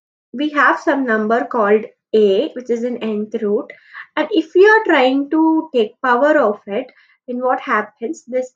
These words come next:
n and nth root will get cancelled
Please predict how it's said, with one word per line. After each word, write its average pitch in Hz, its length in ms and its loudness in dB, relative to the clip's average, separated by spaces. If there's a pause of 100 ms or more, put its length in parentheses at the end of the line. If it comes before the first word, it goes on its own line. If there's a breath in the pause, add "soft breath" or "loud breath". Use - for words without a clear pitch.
n 254 280 -4 (260)
and 233 320 -2 (200)
nth 233 320 -2
root 226 320 0
will 220 180 -2
get 262 260 -2
cancelled 214 480 0